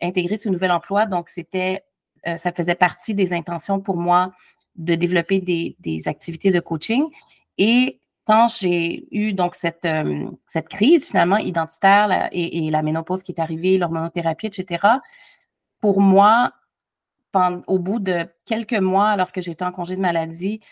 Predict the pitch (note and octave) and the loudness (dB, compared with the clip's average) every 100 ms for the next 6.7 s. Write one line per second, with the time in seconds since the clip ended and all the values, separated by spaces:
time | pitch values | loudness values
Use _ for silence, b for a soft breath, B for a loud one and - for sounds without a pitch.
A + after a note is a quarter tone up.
0 | b - - F3 F3 F3 G3 A3 A3+ - | b -12 -6 -4 -2 0 0 -2 -6 -14
1 | _ - D#3+ F3+ F3+ - _ - G#3 G#3 | _ -20 -4 -2 -2 -6 _ -4 -2 0
2 | F#3+ F3+ F#3+ G#3 - - E3 D#3+ - _ | 0 2 2 0 -6 -8 -6 -6 -12 _
3 | _ A3 A3 A3 F#3 - F#3 F#3 G#3+ G#3+ | _ 2 2 2 -4 -2 0 0 -2 -6
4 | b b b _ - G3+ F#3+ F#3 G3 F#3 | b b b _ -2 2 2 2 0 0
5 | G3+ G3 G3 F#3 F3+ - - F3+ F#3 - | -2 -2 -2 -2 -2 -6 -6 -4 -4 -6
6 | F#3+ F3 E3 - - - | -6 -4 -4 -2 0 0